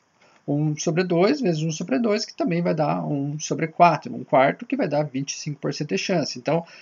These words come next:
a chance de um casal gerar dois filhos piás é vinte e cinco por cento,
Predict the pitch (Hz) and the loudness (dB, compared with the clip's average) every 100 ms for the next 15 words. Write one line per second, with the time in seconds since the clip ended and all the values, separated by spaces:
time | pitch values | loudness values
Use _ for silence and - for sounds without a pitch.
0 | - - 156 - 202 208 202 190 190 185 | -4 0 0 2 2 2 0 0 -2 2
1 | 208 196 151 147 123 104 - _ 127 151 | 2 4 6 8 6 4 -8 _ -2 2
2 | 143 131 120 165 185 175 - - 127 131 | 4 4 4 4 4 2 -2 -4 -2 -2
3 | - - 143 196 - 180 185 120 - 170 | -4 -2 0 0 0 -2 -2 -6 -6 -4
4 | - - 165 156 156 185 196 - 107 - | -6 -6 -4 -6 -4 -2 -2 -2 -6 -10
5 | - | -20